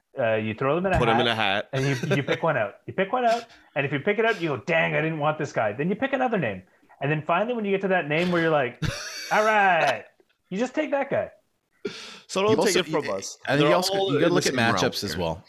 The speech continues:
Speaker 3: Look at matchups as well. Look at Cole Kmet. He's got Arizona, Green Bay, Minnesota. I mean, if you're, if you're looking at just you need a win this week, then that's <laughs> that. Then you
Speaker 2: Well,
Speaker 3: look
Speaker 2: Doyle
Speaker 3: at, uh,
Speaker 2: lost
Speaker 1: No,
Speaker 3: who's
Speaker 1: no.
Speaker 3: got
Speaker 1: If, if
Speaker 3: Houston.
Speaker 1: you've lost Darren Waller, you have to be streaming tight end. There, there's
Speaker 2: Yeah.
Speaker 1: no,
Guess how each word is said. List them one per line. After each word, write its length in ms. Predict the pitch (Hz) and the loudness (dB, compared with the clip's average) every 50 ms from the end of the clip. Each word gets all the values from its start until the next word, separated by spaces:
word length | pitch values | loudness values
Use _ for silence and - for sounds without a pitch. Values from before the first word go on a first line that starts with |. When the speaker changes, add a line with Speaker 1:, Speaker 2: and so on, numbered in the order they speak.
| - - | -8 -6
Speaker 3:
Look 140 | 113 117 | -4 -4
at 80 | - 113 | -2 -2
matchups 380 | 101 98 98 - - 92 87 90 | -2 -2 -2 -2 -2 -4 -4 -4
as 120 | 85 80 | -6 -4
well. 160 | 82 78 80 87 | -4 -4 -2 -2
Look 160 | 98 98 110 | -4 -2 -4
at 120 | 98 87 | -6 -6
Cole 200 | - - 110 101 | -4 -4 -4 -2
Kmet. 300 | - - 98 95 95 92 | -2 -2 -2 0 0 -2
He's 120 | 92 87 90 | -2 -2 -2
got 140 | 90 80 - | -4 -2 -2
Arizona, 460 | 87 92 92 92 92 98 95 92 92 | -2 -2 -2 -2 -2 -2 -2 -2 -4
Green 320 | 90 - 92 90 90 87 | -4 -4 -4 -2 -2 -2
Bay, 180 | 87 90 85 82 | -2 -2 -2 -4
Minnesota. 440 | 82 82 80 82 - - 90 87 85 - - - - - - - | -4 -6 -6 -4 -4 -4 -4 -4 -6 -8 -10 -12 -12 -10 -6 -2
I 80 | - 123 | 0 0
mean, 120 | 135 139 | 2 0
if 120 | 135 - 147 | 0 0 0
you're, 180 | 180 156 123 - - - _ _ _ _ - | -2 -2 -2 -8 -20 -20 _ _ _ _ -10
if 140 | - 123 - | -8 -4 -2
you're 100 | 147 160 | 0 0
looking 240 | 156 156 151 160 139 | 0 0 0 0 -2
at 160 | 123 - - 92 | -2 -4 -6 -8
just 680 | 92 87 92 101 113 110 117 120 - - - - - _ - | -4 -2 0 0 2 0 0 0 0 -2 -2 -4 -10 _ -6
you 120 | 107 113 | -4 -2
need 200 | 110 117 120 113 | 0 0 2 0
a 60 | 117 | 0
win 320 | 101 110 113 110 104 92 82 80 | 0 0 0 0 -2 -4 -6 -4
this 340 | 82 95 107 110 - - | -2 -2 -2 0 -2 -4
week, 360 | 82 87 98 117 120 - - _ | -2 -2 -2 -2 -2 -6 -14 _
then 160 | - 95 98 92 | -8 -4 -2 0
that's 440 | 101 101 98 - - - - - _ _ | 0 -2 -2 -2 -6 -6 -6 -8 _ _
<laughs> 140 | _ _ - - | _ _ -10 -6
that. 340 | - - - 127 104 - - - _ _ _ - | -4 -2 -2 -2 -4 -6 -10 -12 _ _ _ -8
Then 100 | - 101 | -6 -2
you 60 | 101 104 | 0 2
Speaker 2:
Well, 80 | 110 | 2
Speaker 3:
look 80 | 113 107 | 2 2
Speaker 2:
Doyle 160 | 131 135 147 | 4 4 4
Speaker 3:
at, 60 | 147 131 | 4 2
uh, 40 | 123 | 2
Speaker 2:
lost 220 | 113 92 90 92 135 | 2 2 0 0 0
Speaker 1:
No, 60 | 143 | 0
Speaker 3:
who's 80 | - 127 | 2 2
Speaker 1:
no. 60 | 110 | 0
Speaker 3:
got 60 | 92 92 | -2 -2
Speaker 1:
If, 220 | - 123 143 147 | 0 0 -2 -2
if 40 | 143 | -2
Speaker 3:
Houston. 320 | 135 127 - 156 - - 180 | -4 -4 -4 -2 0 0 0
Speaker 1:
you've 160 | 233 226 190 | 0 0 0
lost 280 | 175 165 170 180 160 147 | 2 2 2 2 0 0
Darren 240 | 156 156 156 147 143 | 2 2 2 2 2
Waller, 360 | 123 123 143 175 190 165 123 - | 2 2 2 2 0 -2 -4 -6
you 160 | 131 131 156 160 | -4 0 2 2
have 200 | 160 151 139 - | 2 2 0 -2
to 60 | 147 | -8
be 80 | 127 117 | -10 -10
streaming 380 | - - - 143 123 117 117 101 | -10 -6 -4 -4 -2 -2 -2 -2
tight 180 | - 110 107 104 | -2 -2 -2 -2
end. 200 | 107 95 87 85 - - | -2 -4 -6 -8 -8 -6
There, 160 | 131 123 120 | -4 -4 -2
there's 160 | 127 143 147 139 | -2 -2 -2 0
Speaker 2:
Yeah. 160 | 143 156 151 | 0 2 4
Speaker 1:
no, 380 | 151 151 143 139 131 120 - | 4 4 4 2 0 -2 -4